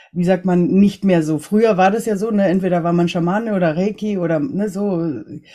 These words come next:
wie in den Berufen ja auch, ne, man hat einen Beruf genommen und den war man einfach bis zum Lebensende. Ähm, und das hat man heutzutage, ist es einfach nicht mehr. Und es hat damals schon so ein bisschen angefangen.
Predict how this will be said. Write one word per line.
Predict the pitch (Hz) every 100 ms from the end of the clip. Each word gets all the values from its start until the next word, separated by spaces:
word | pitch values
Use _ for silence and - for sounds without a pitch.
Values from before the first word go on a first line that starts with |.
| - _
wie | 180 214
in | 226
den | 214 196
Berufen | 190 190 254 262 220
ja | 202
auch, | 226 180
ne, | 196
man | 214 196
hat | 185
einen | 160 202
Beruf | 202 254 269
genommen | 269 240 254 254
und | 233 202
den | 202 202
war | 208
man | 196 180
einfach | 170 185 175
bis | 175 -
zum | 175
Lebensende. | 165 165 175 156 165 185 214 - - - - - - _
Ähm, | 196 180 180
und | 185
das | 180 175
hat | 185
man | 190 180 170 175
heutzutage, | 180 180 185 180 170
ist | 180
es | 196
einfach | 190 156 180
nicht | 180
mehr. | 185
Und | 175
es | 180
hat | 185
damals | 175 190 196 190
schon | 165
so | 160
ein | 165
bisschen | 165 156
angefangen. | 151 214 240 - 208 214 208